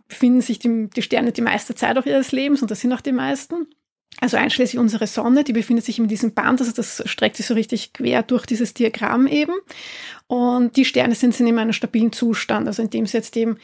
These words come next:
im Wasserstoff in Helium umwandeln. Und die Position eines Sterns jetzt auf dieser Hauptreihe hängt eben hauptsächlich von seiner Masse ab. Und gleich überhalb, also oberhalb dieser Hauptreihe, sind jetzt eben die Riesen und eben die Überriesensterne.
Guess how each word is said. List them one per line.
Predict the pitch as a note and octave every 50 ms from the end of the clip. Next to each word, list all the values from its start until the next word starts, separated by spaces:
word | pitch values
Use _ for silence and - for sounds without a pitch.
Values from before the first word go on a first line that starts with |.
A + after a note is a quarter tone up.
| - - -
im | - A#3 A#3 G#3+
Wasserstoff | G#3 - - - A#3+ - - A3+ A3
in | A#3+ A3
Helium | F#3+ G#3 A3 A3 A3+ A3 A3
umwandeln. | - A#3+ A3 A3 G#3+ G#3+ A3 A3+ G#3+ G#3 G#3+ A3 G3+ - _
Und | - - A#3 A#3 A#3 A#3 A3 - - -
die | -
Position | A3 C4 B3+ B3 B3+ B3 - - A#3+ A#3+ B3 C4 C4 C4
eines | - - A#3 A#3 A#3
Sterns | - - - - - - A#3 -
jetzt | B3 - -
auf | - B3 -
dieser | - C#4+ C4+ C#4 C4 -
Hauptreihe | A#3 A#3 - - A#3+ A#3
hängt | A3 A3 A3+ G#3+ -
eben | A3 A3+ G#3+
hauptsächlich | G#3 - - - A#3 A3 G#3
von | - A#3 A3
seiner | - G#3 G#3+ G#3+
Masse | G#3 G3 D#4 - - - - -
ab. | - - - _ - _ _ _ _ - - - - - - _
Und | - C4 - -
gleich | - - A#3 A3 - - - _ _
überhalb, | - A#3+ B3 C#4+ C#4 C#4+ D#4 D#4 D#4
also | - - - -
oberhalb | A3 A3 A#3+ B3 C4 C4+ C4+ C4+
dieser | - B3+ A#3 C4+ B3+ A3+
Hauptreihe, | G#3+ - - - - B3+ B3 A#3+ A#3+ A#3+
sind | - - A#3
jetzt | A#3 - -
eben | A3+ A3
die | G#3 A3
Riesen | G#3+ A#3 A3+ C4 C#4+ C#4 E4+ F4
und | D#4 C#4+ A#3 -
eben | A3 G#3+ G#3 G3+
die | - C4+
Überriesensterne. | G#3+ - C#4 C#4 D4 D4 D4 D#4 D4 - - - C4+ C4 B3 C4+ C4+ C#4 D4 D4+ D4+